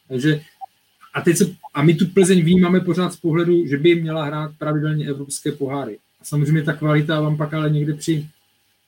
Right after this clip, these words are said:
se ten rozdíl musí projevit, pokud nedoplňujete úplně, úplně nejlepšími hráči, jo. Takže jako podle mě si musí v Plzni říct opravdu, jakou cestou jít v těch nejbližších dvou, třech letech, nebo jakým, eh, jakým směrem se vydat a podle toho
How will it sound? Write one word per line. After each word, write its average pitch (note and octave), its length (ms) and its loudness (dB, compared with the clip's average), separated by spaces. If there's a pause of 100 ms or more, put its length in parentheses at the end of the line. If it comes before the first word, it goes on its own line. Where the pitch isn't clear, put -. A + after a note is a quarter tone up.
(180)
se D#3 160 0
ten D3+ 160 4
rozdíl D3 280 4
musí D#3+ 240 2
projevit, C#3+ 460 0
pokud C3+ 240 -6
nedoplňujete D3 640 2
úplně, C#3+ 500 2 (400)
úplně C3+ 320 -8
nejlepšími B2+ 500 -8
hráči, A#2 460 -10
jo. A#2 140 -16
Takže C#3+ 180 -2 (580)
jako E3 260 -4 (140)
podle F3+ 220 4
mě F#3+ 120 6
si F#3+ 140 2
musí F3+ 240 6
v F#3 80 -4
Plzni F3 280 2
říct E3+ 140 -2
opravdu, E3+ 440 -2 (260)
jakou C#3+ 300 0
cestou E3+ 540 0 (180)
jít D3+ 320 0 (100)
v - 240 -10
těch C#3+ 140 -2
nejbližších D#3 520 0
dvou, D3 360 2 (380)
třech C#3+ 180 -2
letech, D#3 520 -2
nebo B2 200 -10
jakým, C3 400 -8
eh, B2+ 280 -14 (360)
jakým - 180 0
směrem D3 280 0
se D#3 120 2
vydat D3+ 300 4
a - 40 -2
podle D3+ 320 6
toho D#3 420 2